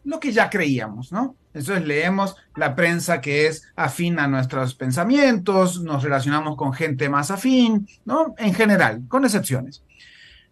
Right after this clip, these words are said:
No es que sea peligroso en sí, no, no lo es, pero nos va colocando en burbujas autoexplicativas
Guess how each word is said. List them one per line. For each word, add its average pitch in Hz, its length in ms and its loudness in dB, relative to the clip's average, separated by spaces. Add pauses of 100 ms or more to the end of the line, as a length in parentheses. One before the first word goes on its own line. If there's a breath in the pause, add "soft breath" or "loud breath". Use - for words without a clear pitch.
(140)
No 294 140 2
es 311 140 2
que 196 100 2
sea 185 220 2
peligroso 160 500 0
en 135 100 0
sí, 123 280 -2
no, 127 260 -2
no 143 140 -2
lo 139 180 0
es, 123 320 -8
pero 180 540 8
nos 196 300 2
va 311 120 2
colocando 254 560 0
en 196 100 4
burbujas 175 760 -2
autoexplicativas 185 1600 2